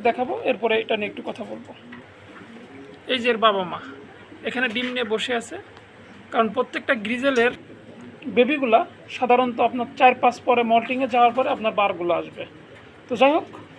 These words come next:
কথা বেশি বাড়াবো না, কোয়ালিটি যা আছে দেখা যাচ্ছে একদম আলহামদুলিল্লাহ, এক একটা হাফ কেজির একটুও কম হবে না। যদি ভালো লাগে, আজকে অনেকগুলা গ্রিজেলের বেবি দেখাবো, অনেক, অনেক পেয়ার,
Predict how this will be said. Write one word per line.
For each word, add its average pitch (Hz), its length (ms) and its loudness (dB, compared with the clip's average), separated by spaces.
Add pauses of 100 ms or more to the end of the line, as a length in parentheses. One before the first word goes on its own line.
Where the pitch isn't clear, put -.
(160)
কথা 262 140 4 (100)
বেশি 262 240 -4
বাড়াবো 233 320 6
না, 392 40 -4 (800)
কোয়ালিটি 247 440 4
যা 240 60 8 (220)
আছে 254 220 -8
দেখা 220 220 -4
যাচ্ছে 247 240 -4 (480)
একদম 247 340 -2 (140)
আলহামদুলিল্লাহ, 233 560 2 (520)
এক 240 160 -4
একটা 247 200 2 (240)
হাফ 269 200 4 (120)
কেজির 277 320 -4 (280)
একটুও 285 460 2
কম 247 200 2
হবে 180 200 -6
না। 151 40 -12 (280)
যদি 226 120 -6 (100)
ভালো 214 200 4
লাগে, 240 160 2 (540)
আজকে - 240 -8 (300)
অনেকগুলা 269 500 2 (100)
গ্রিজেলের 226 420 0
বেবি 214 240 2
দেখাবো, 226 220 -2 (140)
অনেক, 330 180 6 (120)
অনেক 294 140 4 (100)
পেয়ার, 185 220 -2